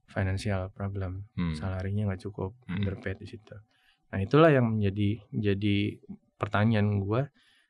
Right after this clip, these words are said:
Speaker 1: Kalau salary, masalahnya yang kena kan atas-atasnya doang nih.
Speaker 2: Hmm.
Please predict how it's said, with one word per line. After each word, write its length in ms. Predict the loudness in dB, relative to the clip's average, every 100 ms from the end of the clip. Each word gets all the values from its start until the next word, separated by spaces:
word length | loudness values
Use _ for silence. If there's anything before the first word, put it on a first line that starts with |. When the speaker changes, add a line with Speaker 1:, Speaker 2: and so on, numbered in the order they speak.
| _
Speaker 1:
Kalau 200 | 0 2
salary, 800 | 4 4 4 4 4 4 2 -2
masalahnya 640 | -2 0 2 2 2 2 2
yang 160 | 0
kena 240 | 2 2 4
kan 120 | 6
atas-atasnya 560 | 6 6 4 2 2
doang 320 | 2 -2 -2 -6
nih. 120 | -6
Speaker 2:
Hmm. 320 | -4 -4 -8